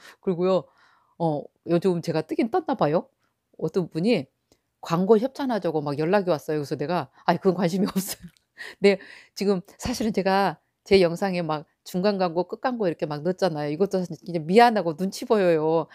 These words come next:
아니, 한참 영상을 보고 있는데 중간에 광고가 확 뜨는 거야. "아, 야, 이거 김 새겠다. 이거 어떡하냐." <laughs> 네, 대신에 제가 여러분들을 위해서 필요한 정보들,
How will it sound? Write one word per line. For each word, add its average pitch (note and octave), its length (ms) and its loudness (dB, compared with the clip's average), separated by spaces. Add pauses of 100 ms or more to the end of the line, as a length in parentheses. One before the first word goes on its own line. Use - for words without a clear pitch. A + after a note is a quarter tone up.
(200)
아니, A#3 160 -4
한참 A4 320 -2
영상을 G#3+ 380 0
보고 F#3+ 180 2
있는데 F#3 220 2
중간에 G3+ 320 0
광고가 G3+ 420 -2
확 - 180 -10
뜨는 E4+ 200 0
거야. G#3+ 580 4 (520)
"아, C4 40 -4 (120)
야, A3 80 2
이거 G#3 300 -2
김 B3 180 -2
새겠다. C4 580 0
이거 G3 160 -2
어떡하냐." C4+ 420 2
<laughs> - 880 -8 (640)
네, F3 320 4 (200)
대신에 F#3 320 -2
제가 D3+ 480 -2
여러분들을 D#3 500 -4
위해서 D#3 420 -2 (340)
필요한 B3 420 0
정보들, D3+ 640 -2